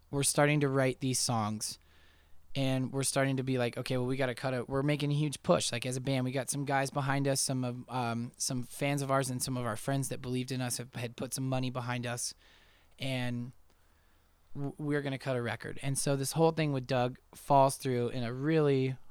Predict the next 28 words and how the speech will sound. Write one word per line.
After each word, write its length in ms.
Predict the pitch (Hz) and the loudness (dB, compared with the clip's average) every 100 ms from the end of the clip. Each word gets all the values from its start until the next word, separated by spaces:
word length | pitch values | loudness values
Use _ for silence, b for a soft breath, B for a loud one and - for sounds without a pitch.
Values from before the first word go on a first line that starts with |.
| - | -4
hilarious 540 | 131 131 131 127 120 | 0 2 2 0 0
way 160 | 127 123 | 0 0
after 200 | 120 127 | 0 0
we've 180 | 127 123 | 0 2
already 240 | 123 123 | 4 4
announced, 420 | 120 117 117 117 123 | 0 0 -4 -4 -4
you 60 | |
know, 100 | 113 | -4
"We're 180 | 120 190 | 2 4
gonna 140 | 170 | 4
go 100 | 127 | 0
to 100 | 120 | -2
Cuba, 460 | 135 - 208 143 113 | -4 0 2 2 2
and 140 | 110 165 | 0 0
we're 120 | 170 | 0
gonna 160 | 123 | 0
do 140 | 117 127 | -2 -2
this 140 | 156 | 0
baseball 440 | - 175 143 113 110 | 6 6 6 -2 -6
tour," 200 | 113 110 | -4 -2
and 100 | 123 | 0
all 100 | 139 | 0
this 140 | 123 | 0
stuff, 280 | - 120 110 | -2 -2 -2
which 180 | 120 - | -6 -6
when 100 | 135 | -4
you 120 | 135 | 0
make 280 | 135 143 139 | 2 2 2